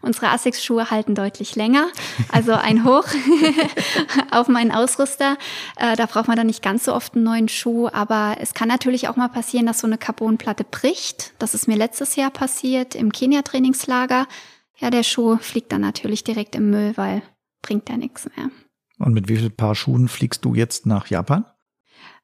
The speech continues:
Speaker 1: Äh, mit zwei Paar Wettkampfschuhen, einfach um, äh, einen Ersatz zu haben für was auch passieren möge und zwei normalen Laufschuhen.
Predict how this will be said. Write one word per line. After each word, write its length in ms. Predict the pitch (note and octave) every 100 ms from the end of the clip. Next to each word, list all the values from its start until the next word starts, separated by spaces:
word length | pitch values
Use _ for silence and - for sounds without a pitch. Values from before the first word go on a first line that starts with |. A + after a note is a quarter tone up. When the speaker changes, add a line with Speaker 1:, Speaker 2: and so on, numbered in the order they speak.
| -
Speaker 1:
Äh, 180 | B3 A#3+
mit 320 | A#3 A#3 -
zwei 240 | - A3+ A#3+
Paar 160 | C#4
Wettkampfschuhen, 720 | A#3+ - E4 E4 - - E4 F4+ G4+ -
einfach 540 | A3 A#3+ - A#3+ -
um, 340 | - A#3 A3+ A3+
äh, 60 |
einen 420 | A3+ A3 G#3+ A3+ A3+ _ - - -
Ersatz 580 | A#3 G#3+ A#3+ D4 - -
zu 160 | C#4+
haben 340 | C#4 C4+ C#4 C#4
für 440 | - A3+ A3 A3
was 260 | A#3+ C4 -
auch 220 | B3 B3+
passieren 480 | B3+ G#3+ A#3 C4 C#4
möge 420 | C#4 C#4 C#4+ C#4+ C#4+ - - -
und 160 | A#3
zwei 200 | - A3+
normalen 340 | A3 G#3+ G3+ G3+
Laufschuhen. 680 | F#3+ G3 - B3 G#3+ A3